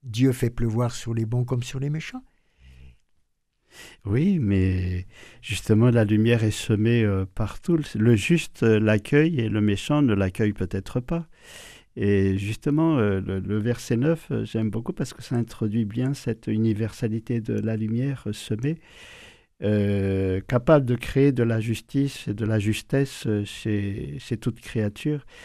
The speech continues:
Speaker 1: Et de la joie, en
Speaker 2: Et
Speaker 1: fait.
Speaker 2: de la joie, c'est ce que dit
Speaker 1: C'est
Speaker 2: le
Speaker 1: ça qui
Speaker 2: verset,
Speaker 1: vous
Speaker 2: oui.
Speaker 1: motive
Speaker 2: Oui, oui.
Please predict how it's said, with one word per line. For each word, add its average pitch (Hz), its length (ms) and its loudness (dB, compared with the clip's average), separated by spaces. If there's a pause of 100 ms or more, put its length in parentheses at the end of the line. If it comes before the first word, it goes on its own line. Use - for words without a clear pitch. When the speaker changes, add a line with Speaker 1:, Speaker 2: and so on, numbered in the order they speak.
(120)
Speaker 1:
Et 127 120 6
de 180 100 10
la 139 160 10
joie, 135 340 8
en 120 120 8
Speaker 2:
Et - 20 6
Speaker 1:
fait. 113 200 4
Speaker 2:
de 104 100 0
la 95 140 -2
joie, 123 260 -2
c'est - 160 -10
ce - 100 -14
que - 100 -4
dit 113 200 -4
Speaker 1:
C'est 127 100 2
Speaker 2:
le 113 40 4
Speaker 1:
ça 190 200 4
qui 143 200 2
Speaker 2:
verset, 123 140 6
Speaker 1:
vous 123 400 8
Speaker 2:
oui. 135 60 2
Speaker 1:
motive 127 760 4
Speaker 2:
Oui, 165 200 -4
oui. 123 180 -8